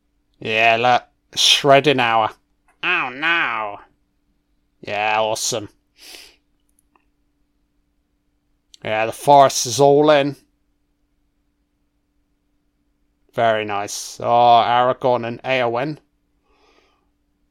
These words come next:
Little embrace. Very nice. So what was the body count, boys? Gimli and Legolas. How were you keeping count?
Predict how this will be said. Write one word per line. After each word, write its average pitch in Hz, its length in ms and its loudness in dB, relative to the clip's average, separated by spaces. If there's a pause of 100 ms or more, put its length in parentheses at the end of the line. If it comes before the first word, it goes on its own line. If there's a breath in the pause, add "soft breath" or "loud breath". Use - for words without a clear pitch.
(520)
Little 135 240 -2
embrace. 135 920 -4 (300)
Very 110 300 -6
nice. 104 500 -12 (540)
So 147 220 0
what 160 120 6
was 151 120 -6
the 151 80 -6
body 160 340 2
count, 123 360 -2
boys? - 580 -6 (260)
Gimli 143 400 -2
and 135 100 -4
Legolas. 127 800 -6
How 143 220 0
were 151 80 -6
you 143 160 -8
keeping 151 420 -8
count? 123 400 -8